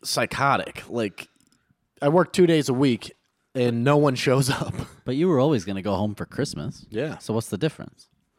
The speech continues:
Speaker 1: Well, I didn't.
Speaker 2: They
Speaker 1: I
Speaker 2: want
Speaker 1: mean,
Speaker 2: you
Speaker 1: I
Speaker 2: to
Speaker 1: just told them for the first time.
Speaker 2: You,
Speaker 1: No.
Speaker 2: oh, you didn't do this job last year?
Speaker 1: No.
Speaker 2: Oh, okay. They actually didn't expect you to do that, huh?
Speaker 1: I don't know. It's fucking retarded
Speaker 2: Yeah.
Speaker 1: that I would not go
Speaker 2: And
Speaker 1: visit
Speaker 2: they want
Speaker 1: my
Speaker 2: you to quit.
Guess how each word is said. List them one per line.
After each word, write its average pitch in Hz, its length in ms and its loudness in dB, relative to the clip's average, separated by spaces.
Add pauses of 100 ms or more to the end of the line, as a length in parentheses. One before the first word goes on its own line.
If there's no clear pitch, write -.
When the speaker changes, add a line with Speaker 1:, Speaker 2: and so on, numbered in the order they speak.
(140)
Speaker 1:
Well, 143 220 2
I 90 100 2
didn't. 87 300 -4 (180)
Speaker 2:
They 113 80 -4
Speaker 1:
I 110 60 0
Speaker 2:
want 110 120 2
Speaker 1:
mean, 101 80 0
Speaker 2:
you 104 60 2
Speaker 1:
I 101 40 2
Speaker 2:
to - 40 -2
Speaker 1:
just 104 240 -2
told 113 180 -2
them 82 200 -12
for 90 120 -16
the 85 80 -10
first 85 280 -12
time. 92 380 -6 (760)
Speaker 2:
You, 104 180 -10
Speaker 1:
No. 92 80 -6
Speaker 2:
oh, 87 260 -6
you 110 140 -2
didn't 101 140 2
do 101 80 2
this 90 100 -4
job 92 200 -2
last 98 280 -8
year? 135 120 -12 (360)
Speaker 1:
No. 90 340 -12 (220)
Speaker 2:
Oh, 92 280 -4
okay. - 200 -14 (320)
They 110 160 -2
actually 107 240 -6
didn't 101 300 -8
expect - 360 -14
you 117 80 -10
to 107 140 -12
do 123 120 -8
that, 104 180 -6
huh? 113 100 -6 (240)
Speaker 1:
I 131 60 -12
don't 147 180 -4
know. 104 180 -6 (440)
It's - 100 -20
fucking 120 260 -6
retarded 104 420 -6 (240)
Speaker 2:
Yeah. 123 320 0 (340)
Speaker 1:
that 98 100 -4
I 92 80 0
would 92 140 -2
not 95 260 -4
go 104 100 -4
Speaker 2:
And 101 80 -4
Speaker 1:
visit - 120 0
Speaker 2:
they 113 40 2
want 113 180 2
Speaker 1:
my 101 80 0
Speaker 2:
you 104 60 0
to 101 100 -2
quit. 110 360 -2